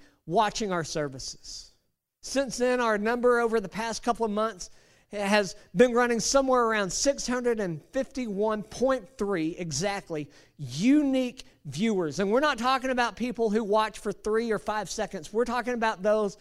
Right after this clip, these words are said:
who watch the entire service, as long as we can track how long they're with us online. I've had people from Hong Kong telling me that they're watching our services. People in Africa calling me and telling me or emailing me and letting me know they're watching our services. People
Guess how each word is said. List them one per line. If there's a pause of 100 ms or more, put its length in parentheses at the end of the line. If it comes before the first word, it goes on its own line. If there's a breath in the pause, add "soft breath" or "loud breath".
(180 loud breath)
who
watch
the
entire
service,
as
long
as
we
can
track (200 soft breath)
how
long
they're
with
us
online. (760)
I've
had
people
from (180 soft breath)
Hong
Kong
telling
me (160 loud breath)
that
they're
watching
our
services.
People (160 loud breath)
in
Africa
calling
me
and
telling
me
or
emailing
me
and
letting
me
know
they're
watching
our
services.
People